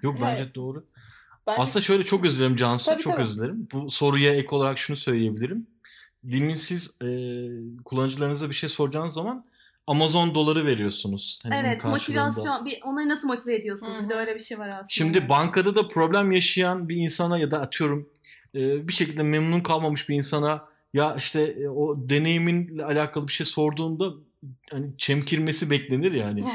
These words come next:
Speaker 2: <laughs>
Speaker 1: Ben de bunu ekleyerek o soruya, bu şekilde sana bu soruyu yönlendirmiş olalım.
Speaker 2: Ee, şöyle yanıt vereyim. Aslında bu soruyu belki U X ekibinden biri çok daha net cevap verebilir. Ben kendi bildiklerimi anlatayım.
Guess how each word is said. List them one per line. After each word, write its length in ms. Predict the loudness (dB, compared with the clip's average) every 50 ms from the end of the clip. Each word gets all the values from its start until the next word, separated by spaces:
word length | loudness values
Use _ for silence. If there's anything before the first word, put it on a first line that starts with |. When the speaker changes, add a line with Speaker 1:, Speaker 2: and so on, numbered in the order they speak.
| -4 -4 -4 -6
Speaker 2:
<laughs> 300 | -12 -14 -16 _ _ -2
Speaker 1:
Ben 200 | 2 2 2 2
de 100 | 2 0
bunu 120 | 2 2
ekleyerek 460 | 2 2 2 2 2 2 2 2 2 2
o 60 | 2
soruya, 500 | 2 4 4 2 4 4 4 4 2 2 -2 -6 -10
bu 140 | -8 -6
şekilde 360 | -2 -2 -2 -2 0 -2 -2 -2
sana 280 | -2 -2 -2 -2 -2
bu 40 | -2
soruyu 440 | -2 -2 0 0 2 2 2 0 -2 -4 -4 -4
yönlendirmiş 520 | 0 2 2 2 2 2 0 -2 -4 -4
olalım. 200 | -6 -8 -8 -12 -16 _ _ _ _ _
Speaker 2:
Ee, 420 | -8 -6 -4 -4 -4 -4 -4 -4 -6 -6
şöyle 280 | -4 -2 -2 0 2
yanıt 300 | 0 0 0 -2 -4 -4
vereyim. 200 | -4 -4 -2 0
Aslında 300 | 0 -2 -2 -4 -6 -6
bu 80 | -8 -8
soruyu 600 | -4 -4 -4 -4 -2 -2 -2 -2 -2 -2 -2 0
belki 260 | 0 0 0 -2 -4
U 40 | -8
X 200 | -8 -8 -8 -10
ekibinden 720 | -10 -10 -8 -8 -8 -8 -8 -4 -2 -2 -2 -2 -4 -6 -8
biri 200 | -8 -8 -8 -8
çok 200 | -10 -8 -4 -4
daha 160 | -2 -2 -2
net 220 | -4 -6 -6 -4
cevap 380 | -2 0 2 2 2 0 -2 -4
verebilir. 640 | -2 -2 -2 -2 -2 -4 -4 -6 -6 -4 -4 -2 0
Ben 220 | 0 -2 -2 -4
kendi 280 | -4 -4 -4 -4 -4 -8
bildiklerimi 480 | -8 -8 -10 -10 -8 -8 -8 -8 -6 -8
anlatayım. 400 | -8 -8 -10 -12 -12 -14 -14